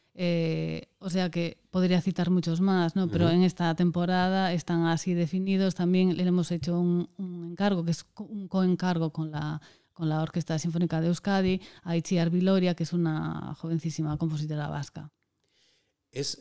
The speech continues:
Speaker 2: difícil, eh, elegir qué compositores y qué obras programar. Com-, me refiero a compositores, eh, actuales, no ya los consagrados.
Speaker 1: Eh, n-,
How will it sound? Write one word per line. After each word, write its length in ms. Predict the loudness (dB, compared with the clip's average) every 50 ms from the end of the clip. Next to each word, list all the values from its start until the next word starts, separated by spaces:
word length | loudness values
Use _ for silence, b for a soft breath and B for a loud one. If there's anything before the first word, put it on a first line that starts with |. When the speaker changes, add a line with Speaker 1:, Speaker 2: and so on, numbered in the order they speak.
| -10 -12
Speaker 2:
difícil, 760 | -12 -12 -18 -20 -20 -20 -14 -8 -6 -6 -6 -6 -8 -12 _ _ -12
eh, 720 | -10 -8 -6 -6 -6 -6 -8 -8 -10 -10 -12 -14 -16 -20 _ _ _ _ _ _ _ _ _ _ _ _ _ _ _ _ _
elegir 640 | -8 -4 -2 -2 -2 -4 -6 -8 -8 -8 -8 -10 _ _ _ _ _
qué 120 | -10 -10 -8
compositores 800 | -8 -12 -14 -14 -20 -20 -20 _ -12 -10 -10 -8 -10 -12 _ _ _ -16
y 80 | -14 -10
qué 160 | -6 -4 -2
obras 440 | -2 -2 -4 -6 -10 -12 -16 -18 _ _ _
programar. 440 | _ -20 -20 -20 -18 -16 -16 -16 -12
Com-, 180 | -10 -12 -12 -10 -12
me 200 | -18 -18 -18 -18
refiero 280 | -18 -10 -6 -6 -6
a 40 | -6
compositores, 720 | -8 -12 -14 -14 -20 -20 -20 _ -12 -8 -8 -8 -8 -10 _ _ _ _ _ _ _ _ _ _ _ _ _
eh, 580 | -20 -20 -20 -20 -20 -20 -20 -20 -20 -20 _ _ _ _ _
actuales, 760 | -18 -18 -16 -12 -6 -6 -4 -6 -6 -10 -14 -20 -20 _ _ _ _ _ -20 -20
no 460 | -20 -20 -20 -20 -20 -20 -20 _ _ _ _ _ _ _ _ _ _ _ _ -20 -14 -12
ya 140 | -12 -12 -10
los 160 | -10 -12 -12
consagrados. 800 | -10 -8 -8 -8 -8 -10 -12 -14 -16 -18 -20 -20 _ -20 -20 _ _ _ _ _ _ _ _ _ _ _ _ _ _ _ _ -4
Speaker 1:
Eh, 460 | -2 0 0 2 2 0 0 0 0
n-, 960 | 0 0 0 0 0 2 2 2 2 0 0 0 0 0 -2 -2 -4 -6 -8